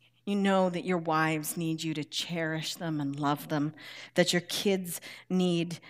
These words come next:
a godly example set for them. You know that it isn't about you, that it's about the generations that are coming after you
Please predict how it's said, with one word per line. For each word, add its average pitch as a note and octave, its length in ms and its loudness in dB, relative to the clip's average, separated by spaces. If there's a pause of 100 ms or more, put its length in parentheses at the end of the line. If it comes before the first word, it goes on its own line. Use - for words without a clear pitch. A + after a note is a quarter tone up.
(120)
a E3+ 80 2
godly F3+ 440 4
example F3 760 0 (180)
set - 380 0
for E3+ 300 0
them. E3+ 260 -2 (3000)
You G3+ 120 6
know G3+ 240 8
that G3 120 4
it F#3 120 2
isn't F3+ 200 2
about E3 300 0
you, E3 320 -2 (160)
that E3+ 100 -4
it's E3+ 160 -4
about E3+ 220 -2
the E3+ 80 -4
generations E3+ 1000 -2 (320)
that E3+ 120 0
are D#3+ 80 4
coming D#3+ 720 0
after D#3 460 0
you D3+ 380 0